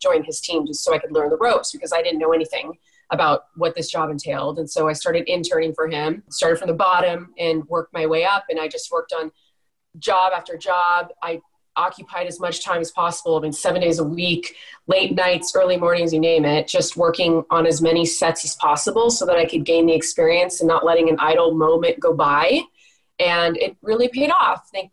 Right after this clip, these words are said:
thankfully, it opened the jo-, the door for so many opportunities. I just continued to grow my network with every single job that I was on. And,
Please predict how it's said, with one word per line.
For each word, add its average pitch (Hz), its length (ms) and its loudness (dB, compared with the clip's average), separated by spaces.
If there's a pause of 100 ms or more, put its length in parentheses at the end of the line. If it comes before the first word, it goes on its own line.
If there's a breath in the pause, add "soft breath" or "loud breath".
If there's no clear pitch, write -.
(120)
thankfully, 214 680 -4
it - 80 -2
opened 175 300 0
the 180 80 -2
jo-, 147 200 -2 (140)
the 165 320 2
door 170 500 2
for 175 120 0
so 180 380 0
many 175 220 0
opportunities. 170 960 -4 (380 loud breath)
I 160 280 0
just - 220 -2
continued 180 320 -2
to 170 80 -2
grow 175 240 2
my 160 140 2
network 156 460 2
with 165 140 2
every 165 220 0
single 165 260 0
job 151 320 0
that 165 80 0
I 156 100 0
was 156 160 2
on. 165 300 2
And, 151 240 0